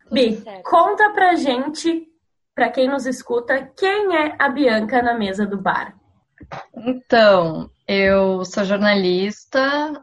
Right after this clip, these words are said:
Speaker 3: ãh, e trabalho como social media já há um tempo, mais voltado meu texto pra, pro meio da publicidade.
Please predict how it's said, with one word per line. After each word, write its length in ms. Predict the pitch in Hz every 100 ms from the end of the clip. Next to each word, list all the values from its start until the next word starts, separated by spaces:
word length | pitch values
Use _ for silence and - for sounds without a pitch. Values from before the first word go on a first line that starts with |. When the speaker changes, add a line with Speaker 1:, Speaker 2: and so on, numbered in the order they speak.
| _
Speaker 3:
ãh, 760 | - 196 190 185 180 175 - -
e 80 | 190
trabalho 460 | 190 185 190 185 190
como 200 | 208 208
social 400 | 208 202 214 208
media 380 | 190 180 196
já 140 | 196 180
há 40 |
um 160 | 180 190
tempo, 960 | - 180 175 180 190 _ 254 254 262 262 _ -
mais 440 | - 180 185 180
voltado 560 | 185 202 202 190 185 196
meu 160 | 196
texto 420 | 196 190 185 - 196
pra, 380 | 208 196 185 180
pro 180 | - 214
meio 260 | 208 196 190
da 80 |
publicidade. 1500 | 180 - 190 180 - _ - 170 196 220 226 208 208 220 220